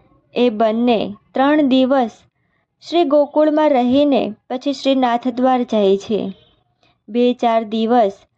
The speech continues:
શ્રી ગોવર્ધનનાથજીના દર્શન કરીને એ બંને વ્રજયાત્રા કરે છે અને પછી શ્રી ગોકુળ આવે છે અને પોતાના સેવ્યના દર્શન કરે છે, તેમને દંડવત કરે છે. શ્રી પ્રભુ તેમને કહે છે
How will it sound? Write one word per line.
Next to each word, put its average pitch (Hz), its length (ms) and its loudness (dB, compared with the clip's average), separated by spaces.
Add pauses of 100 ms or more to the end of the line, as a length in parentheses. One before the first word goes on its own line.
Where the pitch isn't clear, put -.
(340)
શ્રી 339 140 2
ગોવર્ધનનાથજીના 294 1160 0
દર્શન 247 440 -2
કરીને 240 720 0 (220)
એ 247 100 -6
બંને 240 300 -2
વ્રજયાત્રા 240 720 -2
કરે 202 360 0
છે 185 260 -8 (840)
અને 220 220 -6
પછી 214 640 -4 (180)
શ્રી 269 140 -2
ગોકુળ 240 540 -2
આવે 202 300 -2
છે 185 240 -12 (840)
અને 311 180 -2
પોતાના 285 560 0
સેવ્યના 269 600 0
દર્શન 240 440 0
કરે 202 360 0
છે, 190 340 -10 (560)
તેમને 240 300 -2
દંડવત 220 460 -2
કરે 196 320 0
છે. 190 280 -8 (1000)
શ્રી 254 140 -4
પ્રભુ 233 420 -2
તેમને 233 340 0
કહે 226 360 0
છે 202 360 -2